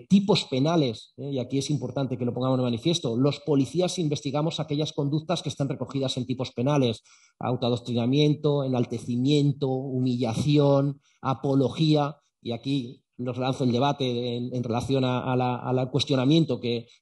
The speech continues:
que, que desde, eh, que, que se plantea en algunas ocasiones sobre este,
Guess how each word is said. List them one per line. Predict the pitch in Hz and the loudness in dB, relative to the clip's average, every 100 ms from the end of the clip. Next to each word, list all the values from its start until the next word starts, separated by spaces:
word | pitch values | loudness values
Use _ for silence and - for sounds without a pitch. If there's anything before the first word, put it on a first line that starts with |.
| _ | _
que, | 120 117 117 139 - | 0 2 0 -4 -6
que | 117 | -4
desde, | 117 113 117 117 113 | -2 0 0 -2 -4
eh, | - - 110 120 | -8 -10 -10 -10
que, | 113 107 90 - - 127 117 - | -8 -8 -8 -12 -14 -12 -12 -10
que | 113 | -6
se | 117 | -4
plantea | 123 117 139 131 | -2 0 2 2
en | 127 | 2
algunas | 120 127 - | 2 0 -2
ocasiones | - 120 127 127 | -6 -4 -2 -2
sobre | 123 123 | -2 -2
este, | 120 123 117 | -2 -4 -4